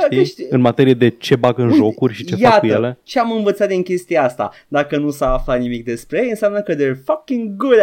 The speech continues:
Speaker 2: at it of keeping it shut. <laughs>
Speaker 1: Apropo de nu s-a aflat nimic despre ei,
Speaker 2: Ah.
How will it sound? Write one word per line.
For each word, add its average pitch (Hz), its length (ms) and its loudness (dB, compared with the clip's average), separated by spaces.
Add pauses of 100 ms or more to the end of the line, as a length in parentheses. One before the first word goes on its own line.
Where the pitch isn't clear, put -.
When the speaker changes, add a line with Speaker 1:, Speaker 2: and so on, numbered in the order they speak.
Speaker 2:
at 147 80 -2
it 160 180 -4
of 165 180 -12
keeping 220 380 -6
it 208 120 -8
shut. 151 340 -2
<laughs> - 100 -20 (1400)
Speaker 1:
Apropo 131 460 2
de 151 120 2
nu 135 160 0
s-a 139 180 -2
aflat 127 320 0
nimic 117 260 -2
despre 110 320 -6
ei, 101 160 0
Speaker 2:
Ah. 226 180 4